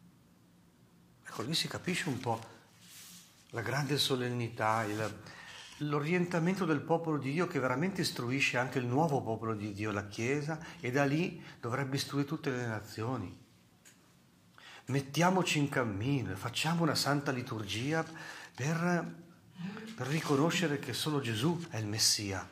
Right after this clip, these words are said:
I messianismi terreni sono solo fonte di violenza. La pretesa di qualche omino di salvare il mondo dal male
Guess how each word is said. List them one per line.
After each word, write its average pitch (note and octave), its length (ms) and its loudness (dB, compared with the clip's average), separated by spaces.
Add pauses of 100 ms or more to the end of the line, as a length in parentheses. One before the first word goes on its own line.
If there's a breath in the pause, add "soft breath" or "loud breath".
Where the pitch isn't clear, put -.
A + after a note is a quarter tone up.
(600)
I C3 100 -4
messianismi E3 800 6
terreni G#2 840 -2 (680)
sono C3 240 -4
solo F3 240 4
fonte D3+ 340 2
di C3+ 80 2
violenza. G#2 800 0 (1900 loud breath)
La D3 160 4
pretesa F3 640 4
di D#3+ 100 0
qualche D3+ 380 4
omino C3+ 640 2 (640)
di A#2+ 80 -4
salvare C#3+ 460 6
il D3 80 4
mondo C#3+ 320 4
dal B2 200 0
male A2+ 640 0